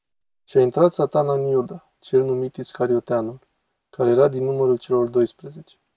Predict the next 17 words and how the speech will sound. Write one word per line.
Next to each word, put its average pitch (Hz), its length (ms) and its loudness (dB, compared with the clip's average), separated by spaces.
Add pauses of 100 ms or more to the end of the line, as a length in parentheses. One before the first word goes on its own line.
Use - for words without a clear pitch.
(640)
Și - 140 -20
ducându-se, 165 600 0
el 139 140 2
a 135 60 6
vorbit 135 380 0
cu - 120 -4
arhiereii 127 560 2
și - 120 -18
cu 139 80 -12
căpetenile 131 600 -2
oastei, 131 520 -2 (380)
cum 165 180 -4
să-l 135 240 0
dea 131 140 0
în 131 80 -2
mâinile 123 380 -2
lor. 117 280 -4